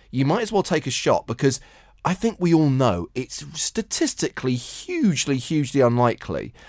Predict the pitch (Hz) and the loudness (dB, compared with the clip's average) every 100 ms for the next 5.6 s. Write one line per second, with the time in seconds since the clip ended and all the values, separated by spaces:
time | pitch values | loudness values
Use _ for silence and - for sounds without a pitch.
0 | - - - 165 156 139 131 123 131 123 | -4 0 4 4 4 4 4 2 2 4
1 | 127 123 120 120 127 123 92 76 73 - | 4 4 2 0 2 2 0 -2 -8 -14
2 | - - 123 135 147 139 139 127 127 117 | -8 0 4 6 6 6 4 4 2 2
3 | 127 120 107 104 101 - - - 139 127 | 4 4 2 2 0 0 -4 0 0 0
4 | - 139 - 120 127 113 117 113 - 120 | -2 -2 -4 -2 2 2 4 2 2 -2
5 | 113 117 - - 92 | 0 -4 -4 -4 -4